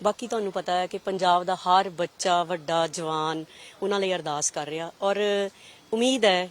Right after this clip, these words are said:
ਕਿ ਵਾਹਿਗੁਰੂ ਸਭ ਦੀਆਂ ਅਰਦਾਸਾਂ ਜ਼ਰੂਰ ਸੁਣੇਗਾ ਔਰ ਇੱਕ ਪੋਜ਼ਿਟਿਵਿਟੀ ਲੈ ਕੇ ਅਸੀਂ ਵੀ ਅੰਦਰੋਂ ਆਏ ਹਾਂ।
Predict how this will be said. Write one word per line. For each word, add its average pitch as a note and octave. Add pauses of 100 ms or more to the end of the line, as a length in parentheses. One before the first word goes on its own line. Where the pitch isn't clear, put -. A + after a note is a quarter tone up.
(140)
ਕਿ G3+
ਵਾਹਿਗੁਰੂ F#3
ਸਭ E3+
ਦੀਆਂ F#3+
ਅਰਦਾਸਾਂ E3+
ਜ਼ਰੂਰ G3
ਸੁਣੇਗਾ D#3 (320)
ਔਰ E3+
ਇੱਕ F#3
ਪੋਜ਼ਿਟਿਵਿਟੀ A3
ਲੈ F#3
ਕੇ F#3
ਅਸੀਂ F3+
ਵੀ F3
ਅੰਦਰੋਂ D#3
ਆਏ D3+
ਹਾਂ। -